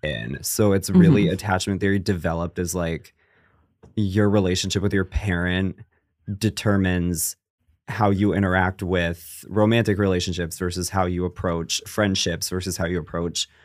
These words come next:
Speaker 1: your parents. 'Cause with me, with my family and my parents, I'm very avoidant.
Speaker 2: Yeah.
Speaker 1: But then
Speaker 2: No, that's how I am
Speaker 1: with
Speaker 2: with my mom.
Speaker 1: Oh, yeah.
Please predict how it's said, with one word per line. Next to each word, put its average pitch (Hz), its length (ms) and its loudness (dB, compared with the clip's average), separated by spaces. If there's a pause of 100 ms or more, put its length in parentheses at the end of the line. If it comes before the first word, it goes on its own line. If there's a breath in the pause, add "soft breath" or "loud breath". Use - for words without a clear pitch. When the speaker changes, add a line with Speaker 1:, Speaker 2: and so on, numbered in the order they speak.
(200 soft breath)
Speaker 1:
your 95 140 0
parents. 80 640 -2
'Cause 87 380 -2 (480)
with 110 240 2
me, 131 240 4
with 120 200 2
my 110 140 0
family 107 760 0 (260)
and 101 100 0
my 95 120 4
parents, 123 420 0
I'm 98 100 2
very 98 260 4
avoidant. 85 600 -4 (560)
Speaker 2:
Yeah. - 380 -4
Speaker 1:
But 110 180 2
then 92 500 2 (320)
Speaker 2:
No, 170 180 8
that's 147 240 2
how - 80 2
I 147 180 4
am 151 220 4
Speaker 1:
with 147 200 4
Speaker 2:
with - 80 -4
my 139 160 2
mom. 135 500 -2 (220)
Speaker 1:
Oh, 107 200 6
yeah. 85 340 -2